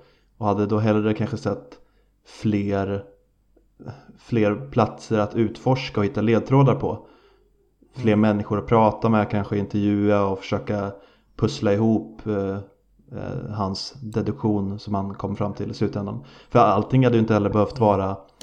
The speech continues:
Speaker 1: eh, rätt. Alltså, man kunde ju haft en hel del eh, N P Cs som man kunde intervjua men som kanske inte ledde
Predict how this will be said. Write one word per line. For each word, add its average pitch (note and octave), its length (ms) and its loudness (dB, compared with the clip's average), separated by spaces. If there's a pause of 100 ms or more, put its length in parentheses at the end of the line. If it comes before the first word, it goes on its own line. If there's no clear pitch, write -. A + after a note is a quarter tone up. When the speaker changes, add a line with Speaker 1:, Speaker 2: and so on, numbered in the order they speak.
(300)
Speaker 1:
eh, F#2+ 400 -4 (120)
rätt. - 520 0
Alltså, A#2 200 -6
man A2 60 0
kunde A2+ 200 2
ju A#2+ 60 4
haft A#2+ 280 2
en A#2 120 4
hel G#2+ 240 2
del F#2+ 340 0 (560)
eh, G2 320 -6 (200)
N G#2+ 140 2
P A2 60 -6
Cs G2 500 -6 (460)
som G2+ 520 -2
man G#2+ 120 0
kunde G#2+ 200 2
intervjua G2+ 440 2
men G2+ 140 -2
som G2+ 140 -6
kanske G#2+ 200 -2
inte G#2 120 -4
ledde A2 200 0